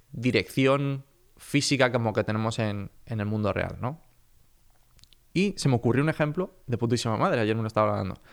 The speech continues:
Y es, imagínate, yo soy un vecino, soy un vecino, vivo en una casa.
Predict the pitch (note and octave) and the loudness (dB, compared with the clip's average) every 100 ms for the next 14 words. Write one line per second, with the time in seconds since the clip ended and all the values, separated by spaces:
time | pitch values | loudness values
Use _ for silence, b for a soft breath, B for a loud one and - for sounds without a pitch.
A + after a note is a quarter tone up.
0 | b b C3+ B2+ - b b b - C#3 | b b 0 0 -2 b b b 0 2
1 | E3+ F#2+ F#2+ C3+ D#3+ G3+ G3+ F#3+ - _ | 2 2 0 -2 2 2 2 -2 -10 _
2 | _ - - _ - F#3+ D#3+ - A2 F3 | _ -20 -20 _ -4 2 2 2 0 -2
3 | - - - - C3+ C3+ B2+ C3+ C#3+ G3 | -4 -14 -20 -2 0 2 2 0 -2 -4
4 | - - - - B2 B2 B2 A2+ G#2 C#3 | -8 -20 -8 0 2 2 2 2 2 -2